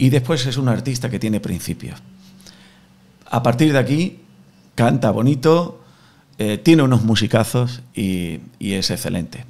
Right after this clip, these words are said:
Bueno, espero que te hayan servido algunos de estos códigos, porque al final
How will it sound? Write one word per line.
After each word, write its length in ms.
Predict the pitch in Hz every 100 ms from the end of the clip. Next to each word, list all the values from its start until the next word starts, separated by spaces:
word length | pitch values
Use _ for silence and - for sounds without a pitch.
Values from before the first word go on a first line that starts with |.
| - -
Bueno, 200 | 123 92
espero 300 | - 139 123
que 80 | 120
te 80 |
hayan 240 | 117 113 101
servido 400 | 113 127 175 117
algunos 260 | 110 123
de 60 | 110
estos 240 | - 101
códigos, 480 | - 147 151 196 202 - - - -
porque 200 | 131 123
al 80 | 160
final 440 | 127 151 151 156